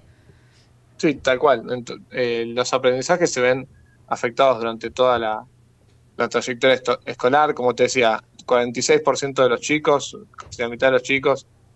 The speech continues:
eh, en tercer grado no pueden comprar un texto. Cuando vemos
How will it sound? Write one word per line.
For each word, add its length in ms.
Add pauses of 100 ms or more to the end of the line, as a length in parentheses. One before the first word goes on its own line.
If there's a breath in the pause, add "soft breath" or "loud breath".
(280)
eh, 680
en 180
tercer 280
grado 200
no 120
pueden 180
comprar 260
un 140
texto. 560
Cuando 300
vemos 500